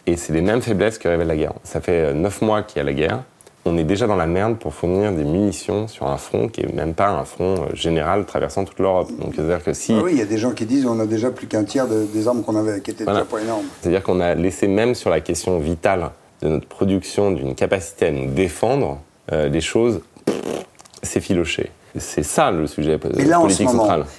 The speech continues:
Speaker 2: est-ce que tu sais, toi, au Parlement européen, est-ce que tu sais en ce moment si en France, on fabrique à nouveau des munitions, des armes et qu'on
Speaker 1: Je, je
Speaker 2: prépare
Speaker 1: sais, je sais qu'on essaye, mais qu'on a du mal. Et je sais que donc, il va falloir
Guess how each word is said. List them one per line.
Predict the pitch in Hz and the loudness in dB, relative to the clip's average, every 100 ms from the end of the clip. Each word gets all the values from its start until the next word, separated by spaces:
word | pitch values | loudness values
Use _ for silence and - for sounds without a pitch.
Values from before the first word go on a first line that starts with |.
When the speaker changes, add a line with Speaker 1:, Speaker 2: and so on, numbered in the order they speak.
| - | -14
Speaker 2:
est-ce | 123 - | -10 -6
que | 139 | -6
tu | - | -4
sais, | - 156 151 | 0 2 2
toi, | 123 131 110 | 2 4 4
au | 98 | 2
Parlement | 107 110 104 | 0 0 0
européen, | 90 90 120 185 | -2 0 0 0
est-ce | - | -4
que | |
tu | - 101 | -8 -4
sais | 127 - | -2 0
en | 123 | 0
ce | 113 110 | 0 0
moment | 92 113 190 - - - | 0 2 2 -2 -14 -10
si | - 104 | -4 -2
en | 92 | -2
France, | - - 277 196 - - _ _ | 0 4 4 2 -8 -20 _ _
on | 156 | 2
fabrique | 147 135 117 127 | 4 2 2 0
à | 113 | 0
nouveau | 117 101 117 165 175 - _ | 0 0 2 2 0 -10 _
des | 104 113 | -4 -2
munitions, | 101 90 - 131 180 175 - - - | -2 -4 0 2 2 -2 -10 -20 -8
des | 98 90 | -6 2
armes | 117 139 170 170 - | 4 4 2 0 -4
et | 110 | -4
qu'on | 113 | 0
Speaker 1:
Je, | 98 | 2
je | |
Speaker 2:
prépare | 92 - 147 143 | 2 2 0 0
Speaker 1:
sais, | 98 | 0
je | 92 | 2
sais | 85 117 | 2 0
qu'on | - 85 80 - - - 82 78 85 | 2 4 4 2 -2 -2 0 2 2
essaye, | 82 95 120 143 - - - | 2 2 4 2 -2 -6 -2
mais | 85 78 | 0 0
qu'on | 82 | 0
a | 76 | 0
du | 76 | 0
mal. | 71 - - - | -2 -6 -14 -4
Et | 76 | -2
je | 73 | -2
sais | 71 104 | 0 0
que | - | 0
donc, | 71 92 117 - | 0 2 0 -2
il | 69 | -4
va | - 73 | 0 -2
falloir | 71 82 101 | 2 0 0